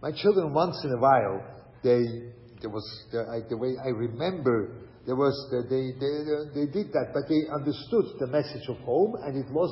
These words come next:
not an airtight closure that you may not have a contact with that boy, because that is difficult to keep. But you are only outside, you don't, don't go to his home, the home is not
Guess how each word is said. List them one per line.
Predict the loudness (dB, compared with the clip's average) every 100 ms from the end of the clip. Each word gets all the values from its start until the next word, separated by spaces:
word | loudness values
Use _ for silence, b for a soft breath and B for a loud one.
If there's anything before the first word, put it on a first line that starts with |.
| 0
not | 0 0 -6 B B B
an | -2 0 0
airtight | 2 2 0 -2 0 0 -2 -12 -14 -4
closure | 2 4 4 4 2 2 B B B
that | -4 0
you | 0
may | 2 2
not | 2 0 0
have | -4
a | -4
contact | -4 -4 -4 -4
with | -2
that | 0 4
boy, | 4 4 -2 -12 -18 B B -10
because | -8 -4 -2
that | -2 -4
is | -4 -2
difficult | -2 -2 -6
to | -8 -10
keep. | -8 -10 -16 -20 B B -8
But | 0
you | 2
are | 2
only | 0 2
outside, | 2 2 2 -2
you | 0
don't, | -2 -2 -4 2
don't | 2 4
go | 2
to | 0 -2
his | -2
home, | -2 -2
the | -4
home | -2 -2
is | -2 -4
not | -6